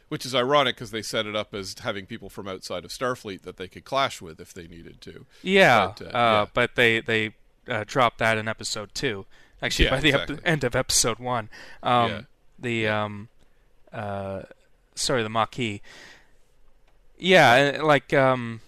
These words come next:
Speaker 2: the idea that there can't be, uh, internal conflict in a perfect society is actually, it does present, uh, storytelling problems. <laughs>
Speaker 1: Yeah. Well, I have to say, the culture novels, like, uh, uh, um,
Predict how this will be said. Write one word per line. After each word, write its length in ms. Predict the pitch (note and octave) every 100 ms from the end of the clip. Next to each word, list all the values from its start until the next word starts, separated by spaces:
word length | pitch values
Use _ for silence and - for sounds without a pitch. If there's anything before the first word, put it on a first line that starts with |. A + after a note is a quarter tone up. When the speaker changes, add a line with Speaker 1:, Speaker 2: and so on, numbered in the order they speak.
| _ -
Speaker 2:
the 100 | D3+
idea 320 | D3+ D#3+ C#3+
that 160 | C3
there 100 | B2+
can't 300 | - E3 C#3
be, 340 | C#3 C3 G2+ A#2+
uh, 60 | -
internal 560 | - C3 C3+ D#3+ D3 C3
conflict 640 | - C#3 C3+ C3 A#2 -
in 80 | A2+
a 60 | -
perfect 400 | C3 A#2+ A#2 -
society 720 | A#2 - B2+ B2 G#2+ G#2+ A#2
is 180 | C3 A#2+
actually, 680 | A#2 - B2 A2 G#2+ G#2 - _ _ - - -
it 140 | C3
does 240 | C#3 C3+
present, 560 | - - B2+ B2 A#2 G2 -
uh, 160 | A#2 G#2+
storytelling 640 | - C3+ A#2+ - G2+ F#2+
problems. 640 | - G2 G2 F#2 - - -
<laughs> 60 | - -
Speaker 1:
Yeah. 180 | A2+ E2+ - - - F#3
Well, 120 | G3+
I 80 | A3+
have 120 | C4+
to 60 | A#3
say, 220 | G3+ F3
the 100 | D3
culture 340 | G#3 A#3 E4
novels, 360 | F#3 F#3 E3+ D3
like, 300 | C3+ C3 - -
uh, 100 | C3+ - - _
uh, 140 | G#2 - -
um, 380 | C3 A#2+ A#2